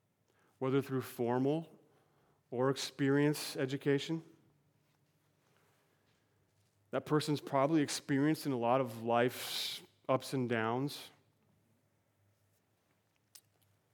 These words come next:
I think I'm probably, if I'm not warm, I'm pretty hot in understanding who that person you have in mind is. We seek the wisdom of those kind of people, don't we? And,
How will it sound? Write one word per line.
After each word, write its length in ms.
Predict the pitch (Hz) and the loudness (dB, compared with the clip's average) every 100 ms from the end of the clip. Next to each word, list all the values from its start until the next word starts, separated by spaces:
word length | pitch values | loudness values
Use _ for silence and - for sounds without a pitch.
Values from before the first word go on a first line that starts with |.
| _ | _
I 40 | 127 | -8
think 200 | 139 127 | -6 -4
I'm 100 | 104 | -6
probably, 380 | 113 104 104 98 - _ - | -6 -4 -6 -8 -14 _ -10
if 100 | 123 | -6
I'm 120 | 117 | -2
not 180 | 120 107 | -2 -2
warm, 360 | 110 117 131 | -2 -2 0
I'm 220 | 117 104 98 - _ - | -2 -4 -8 -18 _ -16
pretty 200 | 117 101 | -14 -12
hot 280 | 95 101 - _ _ _ _ _ _ _ _ _ _ 123 | -10 -10 -12 _ _ _ _ _ _ _ _ _ _ -10
in 80 | |
understanding 480 | 113 107 - 113 110 | -8 -6 -6 -4 -4
who 160 | 107 117 | -4 -4
that 160 | 107 | -4
person 320 | - 113 120 110 | -6 -8 -6 -6
you 80 | |
have 160 | 110 110 | -4 -6
in 60 | 104 | -6
mind 280 | 104 104 104 | -6 -6 -6
is. 220 | 107 120 - _ _ _ _ _ _ _ _ _ _ _ _ _ _ _ _ _ _ _ _ - - | -8 -10 -18 _ _ _ _ _ _ _ _ _ _ _ _ _ _ _ _ _ _ _ _ -20 -6
We 100 | 135 | -4
seek 280 | - 214 214 | -2 -2 0
the 80 | 131 | 2
wisdom 340 | 151 175 135 | 2 2 0
of 140 | 120 | -2
those 240 | 120 131 127 | 0 0 -2
kind 240 | 131 113 | -4 -4
of 120 | 107 | -6
people, 360 | - 156 101 92 | -8 -8 -8 -12
don't 260 | 92 113 104 | -10 -8 -8
we? 120 | 101 98 _ - | -12 -16 _ -4
And, 180 | 190 | 0